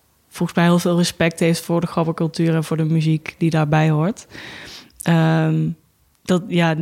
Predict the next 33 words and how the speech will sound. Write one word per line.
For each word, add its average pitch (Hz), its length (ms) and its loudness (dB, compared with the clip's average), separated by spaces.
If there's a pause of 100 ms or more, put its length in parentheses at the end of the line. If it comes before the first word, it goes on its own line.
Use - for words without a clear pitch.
zij - 260 -2
bestaan 185 480 0
sinds 190 540 -2
tweeduizend 202 480 0
tien, 370 460 2
volgens - 260 -6
mij. 339 320 0 (420)
En 190 80 -4
het 190 100 0
was 190 140 -2
eerst 196 200 -2
een 196 80 -2
trio 208 360 2
met 202 200 0
Busy 185 260 0
erbij 180 400 0
en 170 120 0
nu 170 160 0
dus 165 160 -2
een 160 160 -2
duo. 226 480 -2 (1080)
Ehm, 175 600 0 (500)
en 185 160 0
hij 190 360 2 (100)
zegt - 320 -2
zelf 180 280 0
ook 180 200 0
van, 175 200 0
ja, 170 340 0
eh, 170 640 0 (760)
ik, - 200 -2
hij 175 200 0
verwerkt 170 640 0